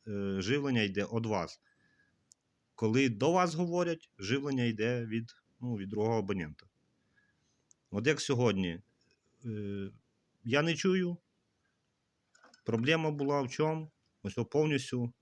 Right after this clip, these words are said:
крона потекла, окислилася, все зелене, все,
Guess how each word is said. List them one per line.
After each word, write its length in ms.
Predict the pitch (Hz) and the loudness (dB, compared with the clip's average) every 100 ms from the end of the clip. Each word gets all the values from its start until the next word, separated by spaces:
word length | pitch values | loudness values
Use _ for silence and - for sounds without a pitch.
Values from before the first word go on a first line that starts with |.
| _ _ _ _ _ _ _ _ | _ _ _ _ _ _ _ _
крона 360 | _ 117 139 131 | _ 2 4 4
потекла, 500 | 123 117 110 143 147 | 2 -2 -2 0 0
окислилася, 760 | 127 151 151 - 127 123 - 113 | 0 -2 -4 -4 -2 0 0 -4
все 240 | - 113 | -2 -2
зелене, 500 | 101 117 147 139 131 | 0 2 2 0 -4
все, 480 | 110 - 117 110 | -6 -2 0 0